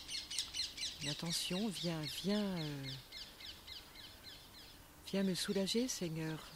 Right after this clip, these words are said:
viens, viens habiter cette détresse que je ressens,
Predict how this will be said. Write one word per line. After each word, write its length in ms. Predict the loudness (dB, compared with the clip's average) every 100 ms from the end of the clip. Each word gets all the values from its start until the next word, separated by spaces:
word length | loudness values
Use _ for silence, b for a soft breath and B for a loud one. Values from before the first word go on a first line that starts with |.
| -6
viens, 140 | -4 -2 -2 -4 -6 -8 -12 -16 -16 -16 -16 -16 -16 -16 -16 -16 -16 -16 -16 -16 -16 -16 -16 -18 -16 -16 -16 -16 -14 -6
viens 160 | -2 0
habiter 400 | 0 0 4 4
cette 220 | 4 4
détresse 480 | 4 2 2 0 -2
que 100 | -2
je 120 | -2
ressens, 540 | -2 0 0 0 -2